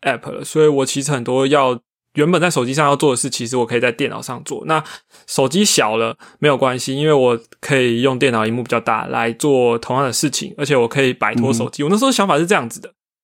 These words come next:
Speaker 1: 对。但是呢，<laughs> 当我真的拿到这只手机的时候，因为它真的很小巧，很，很
Speaker 2: 爱不释手。
Speaker 1: 对，爱不释手。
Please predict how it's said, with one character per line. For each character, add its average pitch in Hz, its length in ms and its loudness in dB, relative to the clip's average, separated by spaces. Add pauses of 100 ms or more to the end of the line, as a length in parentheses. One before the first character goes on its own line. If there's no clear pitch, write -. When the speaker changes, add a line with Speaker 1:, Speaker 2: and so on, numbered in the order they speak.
(100)
Speaker 1:
对。 135 180 -2 (280)
但 254 120 2
是 254 140 2
呢， 220 140 4 (220)
<laughs> 202 200 -10
当 254 260 0 (100)
我 135 120 2
真 - 180 0
的 214 100 2
拿 151 140 2
到 180 140 2
这 180 60 -2
只 196 120 4
手 135 160 0
机 156 120 -6
的 151 60 0
时 151 80 -6
候， 143 100 -2 (460)
因 247 120 0
为 277 60 4
它 262 120 2
真 254 140 2
的 220 60 4
很 160 100 2
小 151 260 2
巧， 135 220 0
很， 123 260 -8 (380)
很 143 260 2
Speaker 2:
爱 143 120 2
不 123 120 -6
释 143 200 0
手。 117 300 -8 (400)
Speaker 1:
对， 156 160 4
爱 139 160 0
不 120 80 -6
释 135 160 -8
手。 - 220 -14